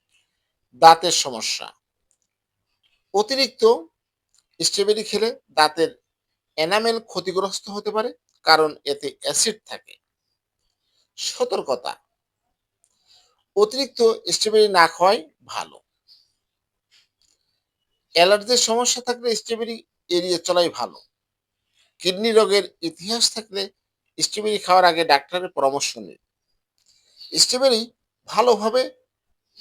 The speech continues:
ধুয়ে পরিষ্কার করে খাওয়া উচিত। স্ট্রবেরি একটি স্বাস্থ্যকর ফল, তবে কিছু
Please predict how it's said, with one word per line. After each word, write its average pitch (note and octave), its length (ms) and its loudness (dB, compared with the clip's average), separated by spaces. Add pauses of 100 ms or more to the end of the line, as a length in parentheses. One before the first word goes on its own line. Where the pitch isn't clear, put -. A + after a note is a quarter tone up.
(140)
ধুয়ে F3 320 0 (1800)
পরিষ্কার A3+ 500 4 (720)
করে F3+ 160 2 (100)
খাওয়া D#3+ 220 4
উচিত। - 260 -8 (1700)
স্ট্রবেরি B3 480 0
একটি B3 180 -8 (580)
স্বাস্থ্যকর G3 760 0
ফল, D3 160 2 (140)
তবে D3+ 200 6 (720)
কিছু G3 200 -2